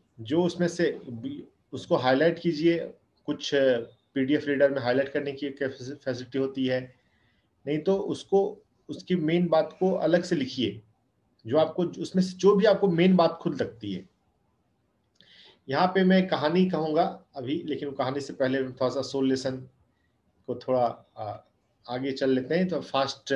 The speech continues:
देखते हैं पहले हमने क्या-क्या देखा है। We are soul, soul incarnate,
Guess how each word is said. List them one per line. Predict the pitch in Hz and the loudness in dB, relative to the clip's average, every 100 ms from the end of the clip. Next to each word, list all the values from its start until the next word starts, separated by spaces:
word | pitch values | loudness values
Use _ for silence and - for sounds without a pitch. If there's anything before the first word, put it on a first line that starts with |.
| 127 117 - _ | 2 0 -8 _
देखते | 117 117 117 - | -12 -10 -8 -4
हैं | 135 175 185 | -2 -4 -8
पहले | - - 117 120 | -16 -4 -2 -2
हमने | 123 123 | -4 -6
क्या-क्या | 127 120 123 | -2 -2 -2
देखा | 117 113 120 | -4 -6 -4
है। | 127 156 - _ _ _ _ _ _ _ - | -6 -6 -14 _ _ _ _ _ _ _ -4
We | 135 | 4
are | 170 160 - | 4 4 4
soul, | 180 214 226 - _ _ _ _ _ 131 131 - _ _ | 6 6 2 -10 _ _ _ _ _ -14 -14 -14 _ _
soul | - 143 151 156 | -4 0 2 0
incarnate, | 131 135 135 143 208 196 - | 0 2 2 2 0 -2 -8